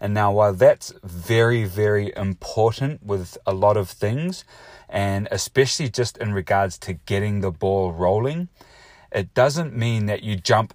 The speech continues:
all in in enacting the full plan. And, and if I can elaborate on that a little more clearly, going all in to get started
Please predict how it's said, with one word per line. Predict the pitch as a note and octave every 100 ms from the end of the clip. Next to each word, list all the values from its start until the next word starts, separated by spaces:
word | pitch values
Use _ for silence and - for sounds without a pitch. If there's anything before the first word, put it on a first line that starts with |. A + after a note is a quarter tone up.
| -
all | A2+ A2 G#2
in | G2+ G2 G2+ -
in | G2+ G2
enacting | F2 F#2+ F#2+ G2 - G2+ F#2 F#2 -
the | F2 F#2+
full | - - G#2+ F#2+
plan. | E2+ - G#2 F2+ D#2+ D2+ D#2+ - - - - -
And, | G2 G2 F#2+ F#2+
and | G2+ G2
if | G2
I | G#2
can | - F#2+
elaborate | F#2+ G#2+ G#2+ G#2
on | D#2+ F#2+
that | F#2+ D#2
a |
little | F#2 G2+ G2
more | F#2+ F2+
clearly, | - - D3+ C#3+ G2 F2+ - - - - - _ _ _ _ _ _ _ A#2+
going | B2+ C#3+ E3+ D#3+
all | B2+ B2+ A#2+
in | B2 A#2
to | - G#2
get | - G#2+ -
started | - - A2+ G2+ E2+ E2